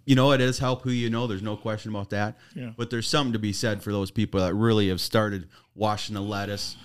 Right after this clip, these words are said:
Speaker 1: found their way into management, and now they're where they need to be. But they know every little aspect of that program that needs to be done.
Speaker 2: Well,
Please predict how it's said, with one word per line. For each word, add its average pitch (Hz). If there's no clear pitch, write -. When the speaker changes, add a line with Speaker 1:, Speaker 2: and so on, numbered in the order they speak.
Speaker 1:
found 113
their 110
way 107
into 101
management, 104
and 104
now 104
they're 95
where 107
they 101
need 101
to 101
be. 107
But 104
they 131
know 139
every 147
little 131
aspect 110
of 95
that 92
program 92
that 82
needs 87
to 78
be 82
done. 73
Speaker 2:
Well, 170